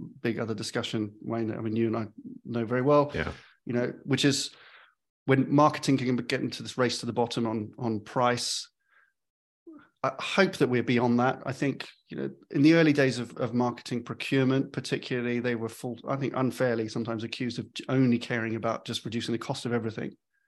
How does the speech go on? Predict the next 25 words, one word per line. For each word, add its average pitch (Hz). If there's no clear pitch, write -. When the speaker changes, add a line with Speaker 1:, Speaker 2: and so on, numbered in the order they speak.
Speaker 1:
Um, 117
<clears throat> -
that 170
might 127
be 117
certainly 120
true 123
in 107
some 120
of 110
the 110
early, 110
early 113
days. 113
Marketing 135
procurement 113
is 113
far -
more 117
sophisticated 117
now, 113
focused 127
on 113
creating 120
value 117